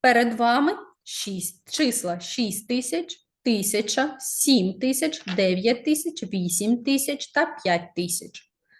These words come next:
Для того, щоб назвати найменше та найбільше число серед поданих, ми дивимося на розряд тисяч та шукаємо найменше число.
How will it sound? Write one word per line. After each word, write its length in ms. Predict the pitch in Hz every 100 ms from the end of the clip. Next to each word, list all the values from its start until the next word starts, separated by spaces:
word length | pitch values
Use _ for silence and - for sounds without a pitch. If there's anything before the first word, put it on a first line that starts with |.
| _ _ - - _
Для 140 | 226 285
того, 260 | 440 453
щоб 240 | 440 370 359
назвати 600 | 320 269 226 185 175 196
найменше 1040 | 220 311 392 349 269 208 202 196 - 180 -
та 120 | 233
найбільше 680 | 269 285 233 214 185 - 185
число 460 | 220 220 320 381
серед 500 | 381 - 220 226 -
поданих, 500 | 330 370 427 415 381
ми 120 | 233
дивимося 600 | 190 208 262 320 349 339 208
на 300 | 196 269 285
розряд 600 | 190 185 180 185 185 -
тисяч 440 | 190 - 185 - _ - -
та 100 | 226
шукаємо 640 | 226 247 240 240 233 226
найменше 680 | 214 196 190 180 214 269 262
число. 640 | 226 - 208 - 180 180